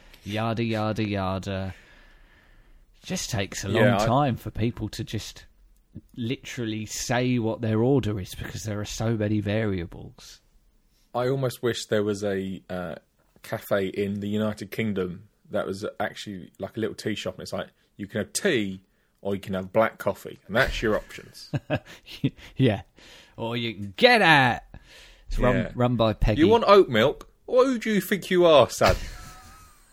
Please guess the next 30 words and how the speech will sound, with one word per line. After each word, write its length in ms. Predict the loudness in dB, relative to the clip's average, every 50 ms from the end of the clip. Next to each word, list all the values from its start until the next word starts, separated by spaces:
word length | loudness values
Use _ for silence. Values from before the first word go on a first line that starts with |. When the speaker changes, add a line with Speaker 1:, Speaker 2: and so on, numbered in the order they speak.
| _ _ _ _ _ -20 -20 -20
Speaker 2:
<laughs> 60 | -18 -18 -18 -18 -18 -20 -20 -20 -20 -20 -20 -20 -20 -18 -10 -4
Speaker 1:
We 100 | 0 2
don't 240 | 4 4 2 2
do 160 | 4 6 8 8
any 100 | 10 10
of 60 | 10
Speaker 2:
Oat 40 | 10
Speaker 1:
that 200 | 8 6 4 4
Speaker 2:
milk, 160 | 2 4 8
Speaker 1:
woke 200 | 10 10 12 10
Speaker 2:
get 100 | 10 8 4
out 160 | 4 2 2
of 60 | 0
here. 100 | 0 2
Speaker 1:
nonsense 720 | 2 4 2 2 0 -4 -4 -4 -2 -2 -2 -2 -2 -2
around 400 | -2 0 2 2 2 2 2 2
here, 220 | 0 0 2 2 4
love. 360 | 4 4 4 2 -2 -10 -18 -20 _ -20 -20 -18 -16
Speaker 2:
Yeah. 580 | -12 -8 -4 -2 -2 0 0 -2 -2 -4 -6 -10 -14 _ _ _ _ _ _ -20 -20 -20 _ _ _ _ _ _ _ _ _ _ _ _ _ _ _ _ _ _ _ _ _ _ _ _
Speaker 1:
You're 140 | 0 2 4
lucky 200 | 4 4 4 4 6
Speaker 2:
None 60 | 8
of 40 | 8
Speaker 1:
we 120 | 10 10
Speaker 2:
that 60 | 10 10
Speaker 1:
even 160 | 10 8 6
Speaker 2:
woke 120 | 4 2
milk 180 | -2 -2 0 2
Speaker 1:
don't, 140 | 4 4 4
Speaker 2:
drinks. 520 | 4 2 -2 -8 -14 -14 -14 -12 -14 -14